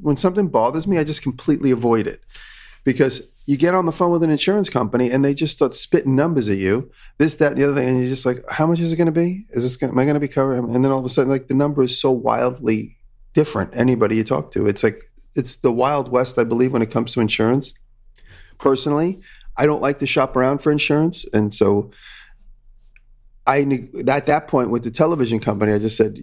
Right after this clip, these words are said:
y-, they're like, "It has to be in your name." I said, "If it has to be in my name," I said, I got to a point where I was like, "I don't wanna talk to the insurance company. You guys know what you need. You get it. You put it in my name, and then you pay for it."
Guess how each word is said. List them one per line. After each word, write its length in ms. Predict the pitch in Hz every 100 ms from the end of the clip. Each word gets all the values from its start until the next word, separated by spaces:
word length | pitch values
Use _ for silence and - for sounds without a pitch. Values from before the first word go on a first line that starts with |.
| 135 - 127
y-, 220 | 110 - - -
they're 240 | 120 123 113
like, 180 | 110
"It 60 | 107
has 340 | - 139 135 -
to 60 |
be 160 | 123 120
in 80 | 117
your 100 | 117
name." 260 | 127 120
I 80 | 113
said, 180 | 113 127
"If 80 | 127
it 80 |
has 200 | 147 151
to 60 | 147
be 100 | 147
in 60 | 139
my 100 | 143
name," 260 | 165 156 - -
I 120 | 123
said, 340 | 123 107 - - - - -
I 80 | 120
got 220 | 151 147
to 80 | 139
a 20 |
point 180 | 180 175
where 80 | 120
I 20 |
was 80 | 113
like, 200 | 113 - - _ - - - - - - - _ -
"I 120 | 135
don't 300 | 170 160 - - _ _ -
wanna 240 | 123 131
talk 260 | 143 170 180
to 60 | 190
the 40 |
insurance 320 | 165 185 254 -
company. 320 | 104 - -
You 180 | 110 147
guys 320 | 156 156 143
know 280 | 185 147 135
what 220 | 143 -
you 60 |
need. 380 | 113 104 127 - - - -
You 180 | 120 185
get 260 | 151 117
it. 300 | 135 185 - -
You 240 | - 123 -
put 180 | 220 131
it 100 | 113
in 80 | 95
my 140 | 95
name, 280 | 90 92 110
and 120 | 127
then 120 | 135
you 100 | 143
pay 200 | 170 196
for 180 | 220 -
it." 120 | -